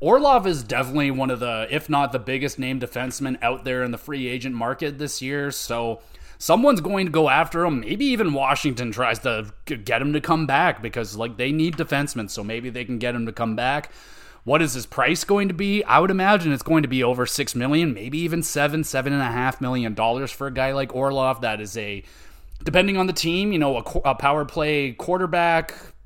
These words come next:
potential top lining. I don't think he's a top two defenseman in this league, but, you know, some teams could use him on, on a top two pairing. More than likely, he'd be better suited as a second pair, or maybe, you know,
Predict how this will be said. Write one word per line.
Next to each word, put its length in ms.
potential 540
top 320
lining. 500
I 80
don't 160
think 160
he's 100
a 60
top 300
two 120
defenseman 540
in 100
this 180
league, 400
but, 280
you 100
know, 180
some 280
teams 300
could 240
use 240
him 200
on, 280
on 200
a 60
top 260
two 160
pairing. 560
More 200
than 80
likely, 340
he'd 140
be 80
better 260
suited 400
as 160
a 60
second 340
pair, 400
or 200
maybe, 300
you 100
know, 220